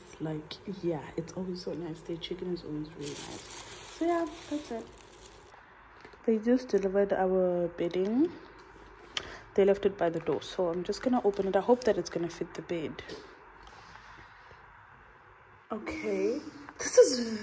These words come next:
very soft. It's very, very soft. Um, and this for the bed. I don't know iron. Your mom is remembering now that we don't have an iron. Eh. <laughs>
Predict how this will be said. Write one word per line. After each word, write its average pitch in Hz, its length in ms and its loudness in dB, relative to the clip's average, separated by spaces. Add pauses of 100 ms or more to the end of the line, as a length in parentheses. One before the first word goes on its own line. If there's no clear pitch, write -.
(380)
very 226 760 12
soft. 175 500 0 (480)
It's - 400 0 (460)
very, 226 520 10
very 185 320 0
soft. - 500 -6 (600)
Um, 175 420 -2
and 339 420 0 (280)
this 208 240 -4
for 185 100 -6
the 175 80 -6
bed. - 160 -12 (160)
I 240 120 10
don't 302 160 8
know 285 180 6
iron. 190 500 4
Your 240 180 12
mom 202 200 -2
is 196 160 -6
remembering 175 500 -2
now 175 140 0
that 165 180 -2
we 165 80 -4
don't 160 240 -4
have 160 160 -4
an 156 140 -8
iron. 160 180 -6 (520)
Eh. 311 2000 12
<laughs> - 40 -14